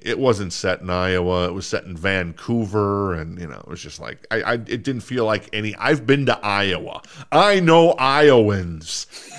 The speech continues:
and these weren't Iowans, in my opinion, so. Anyway, so I, I, I can't give it a, a review because I have to abstain because I just, it would be wrong. Uh, however,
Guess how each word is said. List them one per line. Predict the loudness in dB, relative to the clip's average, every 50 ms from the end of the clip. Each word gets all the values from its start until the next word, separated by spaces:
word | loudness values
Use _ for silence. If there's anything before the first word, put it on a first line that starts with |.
| -4 0
and | 2 4 4 6 6
these | 4 4 4 4 4 6
weren't | 6 8 8 8 6 4 0 -2
Iowans, | 0 0 2 4 6 6 8 8 6 6 4 2 0 -2 -6 -6 -6
in | -6 -6 -2
my | -2 0 0 0 0
opinion, | 0 -2 -2 -6 -8 -8 -8 -8 -8 -12 -16 -18 -18 -18 -18 -16
so. | -16 -14 -14 -12 -12 -12 -12 -14 -16 -18 -20 -20 -20 _ _ _ _ _ _ _ -8 -4
Anyway, | -4 -2 -2 -4 -6 -10
so | -10 -6 -2 -2 -2 -2 -6 -12 -18 -18 -6 -2
I, | -2 0
I, | 0 0 -2 -4 -4 -4 -4
I | -4
can't | -4 -2 -2 -2 -2 -4 -2
give | -2 0 2 2
it | 2 0 0 -2 -8 -4
a, | -2 -2 0 0 -2 -2
a | 0
review | 0 0 0 0 -2 -2 -2 -2 -4
because | -4 -8 -10 -12 -8 -6 -6 -6 -6 -6 -6
I | -4 -2 -2
have | -2 -2 -4 -6 -6 -8
to | -8 -8 -8 -6
abstain | -6 -8 -8 -10 -10 -8 -6 -6 -6 -6 -6 -8
because | -10 -12 -12 -10 -10 -10 -10 -10
I | -10 -10 -10 -10
just, | -10 -12 -16 -16 -14 -14
it | -12 -10
would | -10 -8
be | -6 -6
wrong. | -4 -2 -2 -2 -2 -2 -4 -6 -10 -12 -16 -20 _ _ _ _ _ _
Uh, | -8 -8 -6 -4
however, | -2 0 0 2 0 0 0 0 0 0 0 -2 -2 -6